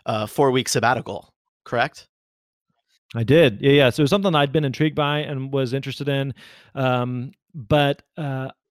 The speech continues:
Speaker 2: so I did it for two reasons. One, um, personally, I just wanted to, to, to, to do it and to try it. I, I didn't, going into it, I didn't feel like, "Man, I'm burnt out. I need a vacation." I didn't feel like that at all. But,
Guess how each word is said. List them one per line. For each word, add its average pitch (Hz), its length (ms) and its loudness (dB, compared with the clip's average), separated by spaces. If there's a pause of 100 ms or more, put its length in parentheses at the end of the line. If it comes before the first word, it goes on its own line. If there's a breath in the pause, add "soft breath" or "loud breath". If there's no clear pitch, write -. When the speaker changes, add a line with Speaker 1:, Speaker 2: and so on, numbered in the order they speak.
(260)
Speaker 2:
so 185 140 0
I 170 40 8
did 202 140 6
it 196 60 -2
for 160 100 4
two 165 160 4
reasons. 117 280 4
One, 151 360 2 (300 soft breath)
um, 123 400 -6 (380)
personally, 196 340 0
I 139 40 2
just 139 140 -4
wanted 139 320 -4 (180)
to, 135 180 -4
to, 104 60 -12 (200)
to, 123 240 -4 (220)
to 127 100 -4
do 120 280 0
it 113 160 -6
and 131 360 -10
to 131 80 -6
try 123 300 -4
it. 120 200 -4
I, 139 60 -10
I - 20 -8
didn't, 131 380 -6
going 139 180 2
into 139 240 -2
it, 135 40 2
I - 20 -2
didn't 127 200 -2
feel 135 140 -2
like, 120 220 -4
"Man, 120 120 -6
I'm 117 120 -8
burnt 117 280 -8
out. 123 160 -6
I 120 60 -4
need 113 160 -6
a 107 60 -10
vacation." 120 400 -6
I 202 40 -2
didn't 170 200 -4
feel 131 120 2
like 127 180 0
that 117 120 -4
at 113 80 -2
all. 117 280 2
But, 123 360 -2